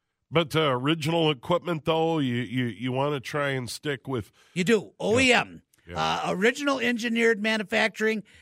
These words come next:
Speaker 2: Uh, O E M, it might actually be from a different manufacturer,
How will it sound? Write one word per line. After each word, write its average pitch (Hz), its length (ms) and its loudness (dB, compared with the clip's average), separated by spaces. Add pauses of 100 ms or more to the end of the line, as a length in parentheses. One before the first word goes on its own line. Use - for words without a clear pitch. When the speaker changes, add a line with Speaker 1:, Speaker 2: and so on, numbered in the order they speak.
Speaker 2:
Uh, 160 240 -2
O 214 220 0
E 240 120 2
M, 220 200 2
it 160 160 -8
might 208 260 0
actually 220 360 -2
be 214 180 -6
from 196 180 -10
a 156 60 -8
different 208 420 -4
manufacturer, 240 760 -2